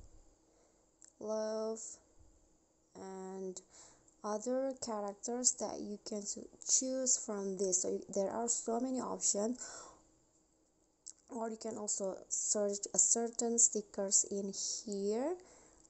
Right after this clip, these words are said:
or you can also upload your stickers on your own. For example, I want to add stickers about, uh, green. Okay, so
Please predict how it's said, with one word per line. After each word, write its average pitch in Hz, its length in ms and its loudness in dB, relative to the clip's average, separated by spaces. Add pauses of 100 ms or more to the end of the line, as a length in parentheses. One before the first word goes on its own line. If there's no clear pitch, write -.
(200)
or 202 180 -2
you 196 140 -4
can - 140 -6
also 240 260 -4
upload 220 800 -2
your 208 400 0
stickers 220 840 0
on 196 180 -2
your 190 180 -4
own. 185 440 -2
For 202 280 -4
example, 226 540 0
I 226 140 -2
want 214 320 0
to 220 160 -2
add 196 140 0 (100)
stickers 220 720 2
about, 190 640 0 (680)
uh, 190 920 -2 (960)
green. 202 420 -6 (2500)
Okay, 175 280 -8
so 196 280 -2